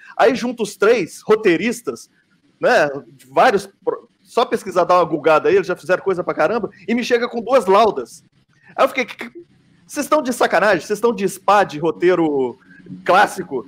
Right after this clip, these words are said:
Vocês estão." Mas e, esse é um, é um processo que foi, que é, que é bem bacana, é, na criação. E aí o, o Gabriel, e aí as, as coisas dos contextos, né? Os contextos que influem também na vida de cada um.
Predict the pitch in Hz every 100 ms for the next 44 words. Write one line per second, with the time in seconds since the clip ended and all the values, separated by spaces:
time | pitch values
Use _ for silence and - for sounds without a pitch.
0 | - - 214 247 247 - - _ - -
1 | - 196 226 226 220 226 247 254 240 240
2 | - 208 202 202 196 226 226 196 220 -
3 | 233 233 220 180 151 131 _ - 220 -
4 | 220 202 233 226 - 196 180 131 - _
5 | _ _ 147 156 156 160 196 202 190 175
6 | 160 - _ - 208 277 262 233 180 190
7 | 208 185 170 220 208 127 _ _ 220 247
8 | 254 - - 196 - 339 330 262 226 -
9 | 254 233 208 185 - 147 165 175 175 -
10 | 175 190 220 214 - 220 214 220 220 208
11 | 175 180 208 190 160 202 202 208 196 214
12 | 214 214 180 165